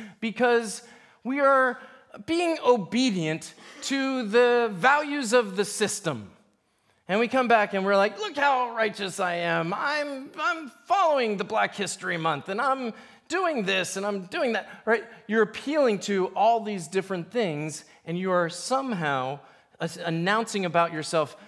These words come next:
that you should be accepted or approved because you are righteous or you have, uh, been doing the right things. Now, I, I, I gotta get you to, to make a step here. So you're gonna have to walk into this with me, all right?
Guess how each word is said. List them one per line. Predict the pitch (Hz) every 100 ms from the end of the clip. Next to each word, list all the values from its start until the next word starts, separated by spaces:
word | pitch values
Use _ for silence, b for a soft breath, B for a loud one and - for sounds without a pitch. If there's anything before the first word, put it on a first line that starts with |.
| B
that | 165 175
you | 190
should | 214 220
be | 170
accepted | 165 - - 190 - 139 143 -
or | 165 156
approved | - - 311 165 147 180 - - b b -
because | 143 175 160 143
you | 190 170 143 -
are | 165
righteous | 202 247 240 131 127 - -
or | 156 160
you | 165
have, | 165 160 135 -
uh, | 156 156 160
been | 151 165
doing | 139 160 156 170 170 B -
the | 160
right | 147 139 -
things. | 254 247 127 101 - - - b b b b b b -
Now, | 233 220
I, | -
I, | 226 - 190 - 208
I |
gotta | 202 240 240
get | 190 226 -
you | 180
to, | 160 - 175
to | 160 - 170 156
make | 165 185 190
a |
step | 170 - 214 190
here. | - 147 107
So | - 170 156
you're | 175 160
gonna | 165 196
have | 196 185
to |
walk | 160 165 202 202
into | 185 175 160
this | 135 127
with | 147 127
me, | 127
all | 110
right? | 131 175